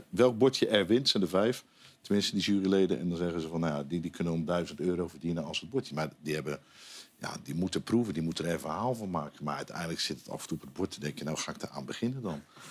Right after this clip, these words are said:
Maar wonder wel, vinden ze het ook nog wel in smaak. Dus voor mij ligt die, is het logisch, sommige dingen. Maar voor heel veel mensen niet. Pak een bakpan, dan komen ze met een kookpan van tien liter aan.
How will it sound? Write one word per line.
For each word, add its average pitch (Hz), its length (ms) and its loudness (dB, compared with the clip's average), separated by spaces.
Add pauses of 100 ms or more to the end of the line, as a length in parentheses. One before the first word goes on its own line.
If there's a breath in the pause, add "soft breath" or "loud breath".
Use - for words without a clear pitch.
(120)
Maar 107 180 6
wonder 113 280 6
wel, 147 220 6
vinden 165 240 4
ze 127 60 0
het - 80 -2
ook 147 140 0
nog 131 100 2
wel 113 140 4
in 101 80 -2
smaak. 190 440 0
Dus 104 180 2
voor - 180 0
mij 151 220 8
ligt 123 220 4
die, 120 200 2 (200)
is 107 140 0
het 98 160 -2
logisch, 131 680 6
sommige 104 260 2
dingen. 95 260 2 (420 soft breath)
Maar 123 220 6
voor 120 120 4
heel 160 200 6
veel 127 100 0
mensen 110 300 4
niet. 160 120 -2
Pak 156 220 -2
een 120 100 2
bakpan, 107 400 0
dan 82 80 -6
komen 139 240 0
ze 123 80 0
met 123 80 4
een 117 120 0
kookpan 170 440 2
van 90 120 -8
tien 113 200 6
liter 92 260 2
aan. 76 180 -2